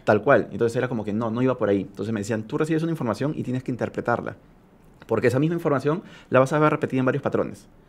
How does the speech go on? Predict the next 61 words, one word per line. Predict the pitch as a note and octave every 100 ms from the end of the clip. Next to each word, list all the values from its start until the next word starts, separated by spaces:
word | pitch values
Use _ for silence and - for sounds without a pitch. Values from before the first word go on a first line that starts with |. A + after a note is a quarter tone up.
| _ _
¿no? | G#2 A2+ - -
Y | A#2
es, |
hay | B2+ D3+
un | C#3+
ejemplo | D3 C#3 C#3
bien | D3+
claro | D3 C3 B2+
que | A2
siempre | A#2 A#2+
digo | A2+ A2
cada | G#2+ G#2
vez |
que | G#2
hago, | G2+ -
hago | G#2
una | G#2+
sesión | G2+ - A2
es, | G2+ - - - - - -
por | -
ejemplo, | G2+ B2 B2+
cuando | A#2+ A2
el |
espíritu | G#2+ D3 C#3+
me | C3
muestra | B2 B2+ B2+
piedras, | C3 B2 C#3+
¿qué | -
quiere | A#2 B2
decir | A2+ A#2
las | G#2+
piedras? | G#2 - - - _ _
Entonces | G#2 G#2
tú | A#2
me | B2
puedes | B2
decir, | A2+ A#2
"Ah, | A2+ G#2+
nosotros | G#2+ A#2+ -
teníamos | A2 A2+ A2+
una | A2
casa | A2 A#2
en |
Puente | G#2 F#2 G2+
Piedra", | G2+ D#2
por | -
ejemplo, | - - - _ -
¿no? |
Entonces | G#2+ A#2 A#2 - -
tratar | - A#2+ C3+
de | D3
relacionar | C#3+ C3 A2 - G#2 A2+
el | C3+
objeto, | A2 - A2+ - G#2+
la | F#2+
frase, | - A2+ B2+
el |
lugar | G#2 G2+ G#2+
o | G#2+ G2+
el | F#2+
espacio | - B2 A#2 C#3+